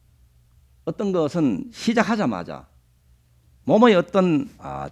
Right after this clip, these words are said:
증상을 나타내 보이기도 합니다. 어떤 부위가,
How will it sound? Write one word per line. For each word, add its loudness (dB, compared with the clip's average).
증상을 10
나타내 2
보이기도 -10
합니다. -16
어떤 -2
부위가, -6